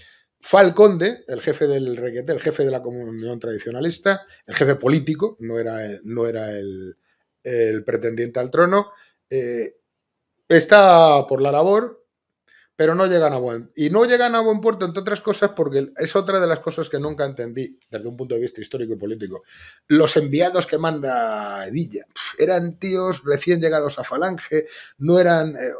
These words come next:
tal José Luis Iscario, no eran tíos con una, con una militancia, con una experiencia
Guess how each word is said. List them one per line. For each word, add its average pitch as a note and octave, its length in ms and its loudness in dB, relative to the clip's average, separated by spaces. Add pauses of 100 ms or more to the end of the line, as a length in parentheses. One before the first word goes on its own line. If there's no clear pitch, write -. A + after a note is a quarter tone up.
(400)
tal C#4+ 140 -4
José - 260 -8
Luis - 240 -6
Iscario, - 760 -6 (340)
no E3+ 180 4
eran F3 340 4
tíos E3 260 2
con D#3+ 160 0
una, D#3+ 220 -6
con D3+ 160 -4
una D#3+ 160 -2
militancia, D3+ 720 -4
con C#3+ 140 -4
una D3 100 -4
experiencia C#3 720 -2